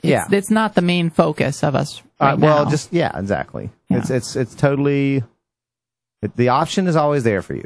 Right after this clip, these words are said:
Speaker 2: Mm-hmm.
Speaker 1: That's, that's all I wanna say.
Speaker 2: That's nice.
Speaker 1: So I, I found the thread on Reddit, so we'll talk about that a little bit, but, uh, we do,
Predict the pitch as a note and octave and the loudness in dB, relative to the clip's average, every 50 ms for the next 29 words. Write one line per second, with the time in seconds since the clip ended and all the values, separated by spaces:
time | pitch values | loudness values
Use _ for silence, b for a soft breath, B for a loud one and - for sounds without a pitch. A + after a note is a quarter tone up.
0 | - G2 - - F3+ A3 G2 G2 F#2+ - - - F#2 F2 - - F2+ F2+ G2 F#2+ | -12 -4 -2 -2 0 0 0 0 -2 -4 -4 -2 -2 -2 0 0 0 0 0 0
1 | F#2 F#2 F2+ - - G#1+ B1 - - _ - G3 F#3+ - - - F3+ E3 E3 - | -2 -2 -4 -6 -8 -10 -10 -10 -12 _ -2 -2 -2 -2 -4 -4 -6 -6 -8 -12
2 | - _ - - C3+ B2+ A#2+ G#2+ B2 B2+ A#2+ G2 A#2 B2 - D#3 D#3+ F3+ F#3 F#3+ | -20 _ 0 2 2 4 4 4 2 4 4 2 2 2 2 2 4 4 2 0
3 | F3+ - F3+ F3 F3 E3+ E3 E3 D3+ B2+ A2+ G2+ F2 F#2+ A#2 - - - - G#2 | 0 0 0 2 2 2 2 2 2 2 2 2 2 0 0 -2 -4 -6 -4 -4
4 | G#2 G2+ A#2 A2+ A#2 A2 G#2+ A2 G#2 G2 G2+ G2+ G2 G#2 G#2 E2 G2+ G#2 G2+ G2+ | 0 2 2 2 2 2 2 2 2 2 2 2 2 2 2 2 2 2 2 2
5 | G2 F#2+ F#2+ F#2 - - G#2+ G#2+ A2 A2 G#2+ B2 A#2+ A#2+ A#2 - | 2 2 2 0 0 -2 -2 -2 0 2 2 2 2 0 -2 -4